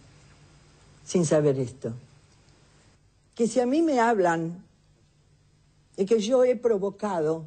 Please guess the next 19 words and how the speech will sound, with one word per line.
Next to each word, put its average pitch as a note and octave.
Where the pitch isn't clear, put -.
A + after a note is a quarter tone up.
un A3
crimen, E3
y G#3+
si A#3+
yo D4+
no D4+
salgo A#3
y G3+
arranco C#4
los G3
ojos, D#3
y G3
lo G3
digo B3
así G3
enfáticamente, E3
de G3+
quien A3
denuncia G3